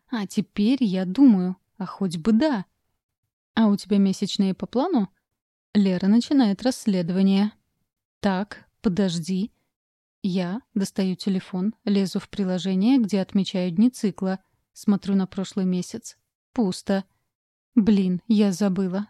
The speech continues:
замоталась, не заметила. «А они у тебя были?» «Ну, конечно, были. С чего бы им не быть? Помню, что были. Они у меня не как часы, плюс-минус два дня». Лера заглядывает в календарик.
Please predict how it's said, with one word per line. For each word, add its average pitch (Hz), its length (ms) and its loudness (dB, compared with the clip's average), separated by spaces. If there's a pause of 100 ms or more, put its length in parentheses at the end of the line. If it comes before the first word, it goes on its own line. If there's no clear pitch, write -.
замоталась, 190 800 0
не 208 200 4
заметила. 196 600 0 (640)
«А 190 140 -2
они 190 180 2
у 190 60 0
тебя 185 240 -4
были?» 240 340 0 (480)
«Ну, 208 220 4
конечно, 196 460 2
были. 196 360 0
С - 60 -14
чего 302 280 0
бы 190 140 0
им 196 140 4
не 277 100 8
быть? 190 320 0 (280)
Помню, 226 300 4
что - 180 -2
были. 196 380 0 (120)
Они 214 240 6
у 202 60 4
меня 196 260 4
не 196 140 2
как - 220 -6
часы, 226 440 -2
плюс-минус 254 760 4
два 180 240 -2
дня». 226 280 6 (1300)
Лера 196 360 4
заглядывает 185 560 -2
в - 80 -20
календарик. 190 640 0